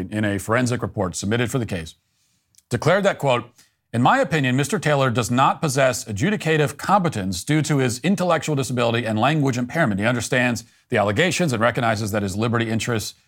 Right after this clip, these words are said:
as the accused are at risk. He was easily confused with basic questions. There was limited ability to provide his attorney with relevant information about his case." Poor guy, he's confused.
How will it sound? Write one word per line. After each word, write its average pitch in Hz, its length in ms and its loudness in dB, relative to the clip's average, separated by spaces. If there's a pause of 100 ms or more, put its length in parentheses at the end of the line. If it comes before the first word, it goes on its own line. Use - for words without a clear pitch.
(280)
as 120 280 2
the 113 120 0
accused 123 460 -2
are 107 180 0
at 95 140 -6
risk. 156 380 -2 (340)
He 117 100 -2
was 113 200 -2
easily 147 440 0
confused 165 680 0
with 104 240 -2
basic 156 360 0
questions. 117 640 0 (280)
There 117 140 0
was 110 180 0
limited 147 400 2
ability 120 340 2
to 110 120 -6
provide 107 300 2
his 104 120 -6
attorney 160 380 0
with 113 160 -2
relevant 113 400 0
information 104 640 -2 (320)
about 107 260 2
his 92 140 -4
case." - 440 -12 (840)
Poor 104 160 0
guy, 87 280 -6
he's 107 180 -2
confused. 160 760 -2